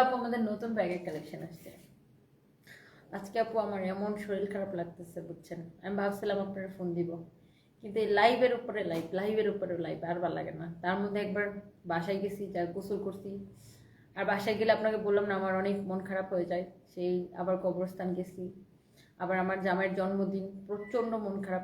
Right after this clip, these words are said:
এগুলো নিয়ে, তার মধ্যে আবার লাইভও করা লাগে, এই সব মিলে আর কি। আমার শার্টটা ইন্ডিয়া থেকে নিয়েছিলাম, এটা আমার নিজের শার্ট, এটা ইন্ডিয়া থেকে নিয়েছিলাম, কলকাতা থেকে। আমার পেজে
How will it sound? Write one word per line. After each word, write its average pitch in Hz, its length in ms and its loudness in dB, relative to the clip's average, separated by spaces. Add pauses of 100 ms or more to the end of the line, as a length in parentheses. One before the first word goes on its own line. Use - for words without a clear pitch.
(100)
এগুলো 175 220 0 (100)
নিয়ে, 175 140 -2 (200)
তার 190 200 2
মধ্যে 208 220 0
আবার 185 200 2
লাইভও 180 320 2
করা 156 220 -4
লাগে, - 220 -12 (320)
এই 220 100 -2 (140)
সব 185 180 -6
মিলে 160 260 -6
আর - 120 -12
কি। 190 100 -16 (1120)
আমার 254 240 8
শার্টটা 254 300 12 (100)
ইন্ডিয়া 240 240 8
থেকে 202 180 0
নিয়েছিলাম, 165 360 -2 (240)
এটা 202 160 0
আমার 196 180 0
নিজের 226 300 2
শার্ট, - 260 -4 (1700)
এটা 226 200 -8
ইন্ডিয়া 220 240 0
থেকে 190 180 -2
নিয়েছিলাম, 165 340 -6 (960)
কলকাতা 269 360 8
থেকে। - 200 -2 (1600)
আমার 269 200 8
পেজে 240 180 8